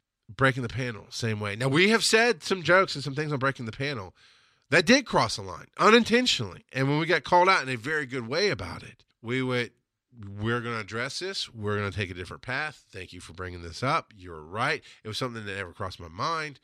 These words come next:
Uh, just like with Rock Girl, when she called me out for the, the jokes with Steve, "You're right. Thank you. I,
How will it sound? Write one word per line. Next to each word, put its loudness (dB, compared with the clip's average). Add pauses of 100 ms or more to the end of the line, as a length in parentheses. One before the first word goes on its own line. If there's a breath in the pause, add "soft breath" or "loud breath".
(480 soft breath)
Uh, -6 (160)
just 2
like -4
with -8 (120)
Rock -4
Girl, -8
when -8
she -6
called -4
me -6
out -8
for -16
the, -14 (100)
the -18
jokes -12
with -10
Steve, -6 (200)
"You're -2
right. 0
Thank -16
you. -6
I, -8